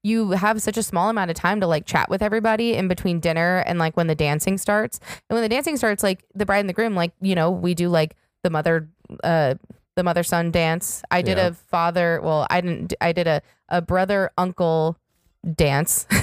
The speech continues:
Speaker 1: <laughs>
Speaker 2: Yeah.
Speaker 1: instead of a father-daughter dance. Um, and then Kyle and I did our first dance, and then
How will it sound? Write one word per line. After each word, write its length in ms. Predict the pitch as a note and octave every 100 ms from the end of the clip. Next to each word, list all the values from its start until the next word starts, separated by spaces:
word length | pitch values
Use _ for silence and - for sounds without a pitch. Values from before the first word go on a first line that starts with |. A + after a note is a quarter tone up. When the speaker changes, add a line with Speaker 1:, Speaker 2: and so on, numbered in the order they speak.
| -
Speaker 1:
<laughs> 260 | B3 C#4+
Speaker 2:
Yeah. 360 | A#2+ G2+ F#2+ G2 - -
Speaker 1:
instead 380 | G#3 G3+ - F#3
of 60 | F#3
a 80 |
father-daughter 540 | F3 G3+ E3+ E3 D3+ D#3+
dance. 380 | D3 D#3+ F#3 -
Um, 460 | F3 E3+ D#3 D3 -
and 220 | F3 F3
then 380 | E3+ E3 E3 D#3+ - _ _ - -
Kyle 220 | F#3 E3+
and 80 | E3
I 100 | D#3+
did 120 | E3
our 120 | D3+
first 280 | D#3 D3+ D#3
dance, 420 | D3+ C#3+ D#3+ -
and 200 | - E3
then 300 | D#3 D#3 D3+